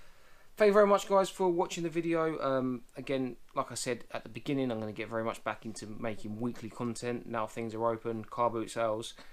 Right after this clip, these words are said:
be hitting them up hopefully twice a week, so there'll be two videos there. Uh, going to Toy Fair on Sunday next week as well, so, uh, there'll be another video there. So again, like I said, the video should start coming back out a little bit more, and hopefully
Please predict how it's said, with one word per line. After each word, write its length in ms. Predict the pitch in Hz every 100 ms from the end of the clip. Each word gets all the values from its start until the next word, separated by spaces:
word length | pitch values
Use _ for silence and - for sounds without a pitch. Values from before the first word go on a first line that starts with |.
| - - -
be 80 | 101
hitting 220 | 113 110
them 140 | 107 110
up 220 | 107 -
hopefully 380 | 113 - 110 107
twice 340 | - 107 -
a 60 | 107
week, 280 | 110 101
so 120 | - -
there'll 140 | 98
be 60 | 98
two 200 | 117 104
videos 380 | 104 104 101
there. 320 | 110 107 107 - - - - - -
Uh, 160 | 101
going 200 | 98 117
to 60 | 101
Toy 160 | 131 113
Fair 240 | 120 110
on 100 | 107
Sunday 520 | - - 120 110 110
next 300 | 110 - -
week 200 | 113 110
as 80 | 101
well, 440 | 117 120 113 110 - - - -
so, 280 | - 104 104
uh, 140 | 101
there'll 140 | 101
be 60 | 98
another 200 | 110 101
video 400 | 101 107 104 101
there. 220 | 104 101
So 160 | - 104
again, 220 | 104 120
like 140 | 117
I 40 | -
said, 200 | 107 98 - - - - - - -
the 80 | 131
video 280 | 135 139 131
should 140 | 120
start 260 | 107 120 117
coming 240 | - 113
back 240 | 104 107 -
out 160 | 107
a 40 | 110
little 120 | 104
bit 140 | 107
more, 240 | 110 113 113
and 80 | 113
hopefully 460 | 135 - 120 110